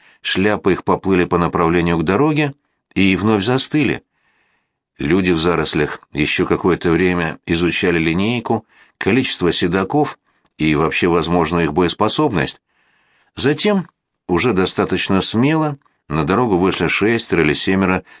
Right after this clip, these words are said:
сельских хлопцев с винтовками и обрезами. Видимо, это были ночные махновцы, из числа тех селян, которые днём работают — а вечером превращаются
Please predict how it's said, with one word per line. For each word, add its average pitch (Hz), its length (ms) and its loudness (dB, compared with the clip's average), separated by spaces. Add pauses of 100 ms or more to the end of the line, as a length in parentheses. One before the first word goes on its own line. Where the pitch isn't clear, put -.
сельских 92 520 -2
хлопцев 110 460 0
с - 80 -6
винтовками 110 640 0
и 113 40 2
обрезами. 76 600 -2 (800)
Видимо, 92 400 0
это 87 160 0
были 90 360 0 (380)
ночные 107 500 0
махновцы, 92 640 -2 (420)
из 73 160 0
числа 87 360 0
тех 85 220 0
селян, 110 440 -2 (440)
которые 113 340 2
днём 120 280 2
работают — 170 580 0 (340)
а 87 200 0
вечером 92 440 0
превращаются 110 800 0